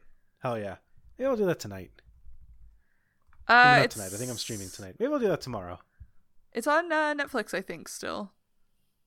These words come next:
Speaker 1: Cool.
Speaker 2: Oh, there was also one that I watched a couple years ago. Uh, I think it's on Netflix. Um, it is about a wine collector who sold, like, fake bottles of wine and,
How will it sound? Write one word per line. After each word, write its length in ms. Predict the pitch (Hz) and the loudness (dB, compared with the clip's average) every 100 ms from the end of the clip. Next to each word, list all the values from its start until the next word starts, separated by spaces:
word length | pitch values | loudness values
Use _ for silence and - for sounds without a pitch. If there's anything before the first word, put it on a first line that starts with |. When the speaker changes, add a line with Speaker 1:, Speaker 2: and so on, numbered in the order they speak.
| - | -4
Speaker 1:
Cool. 260 | 131 98 - _ _ _ _ | -4 -4 -8 _ _ _ _
Speaker 2:
Oh, 200 | 262 294 | -2 0
there 120 | 311 | 2
was 140 | 320 294 | 2 4
also 320 | 262 269 330 | 2 4 2
one 160 | 330 330 | 2 0
that 100 | 277 | 0
I 100 | 254 | 2
watched 540 | 226 226 - - - | 4 4 2 -6 -10
a 80 | - | -10
couple 260 | - 214 233 | -10 -6 -4
years 320 | 214 208 214 | -2 0 0
ago. 600 | 208 196 190 180 175 180 - - | 0 4 4 4 2 0 -2 4
Uh, 400 | 202 196 196 190 | 8 8 8 6
I 80 | 202 - - | 2 -8 -8
think 440 | - 233 240 254 254 | 0 0 0 -2 -4
it's 120 | - | -2
on 160 | 220 | 0
Netflix. 680 | 202 - 196 175 - - - - - - _ - | 0 -4 -2 -2 -4 -12 -16 -18 -20 -20 _ 2
Um, 420 | 196 180 170 170 - _ | 4 4 2 -6 -12 _
it 280 | 202 196 - | 0 0 0
is 200 | 208 196 | -6 -4
about 560 | 202 - 185 185 196 - _ - | -6 -4 2 4 4 0 _ -4
a 540 | 208 190 180 175 170 - | 0 0 0 -4 -8 -10
wine 480 | 190 180 180 180 214 | -6 2 2 2 -2
collector 720 | 254 277 269 277 302 294 285 - | -4 -2 -2 -4 -4 -4 -4 -8
who 160 | 226 | -10
sold, 680 | 202 - 185 190 208 220 214 - | -12 -6 -4 -2 0 -2 -4 -12
like, 320 | - 180 175 - | -4 -2 -2 -10
fake 440 | - 214 185 190 - | -10 -4 -4 -6 -6
bottles 440 | 180 170 190 196 | -2 -2 -4 -6
of 140 | 190 | -10
wine 520 | 190 156 170 185 202 - - | -6 -4 -4 -6 -8 -12 -8
and, 480 | 175 170 170 180 | -8 -8 -12 -18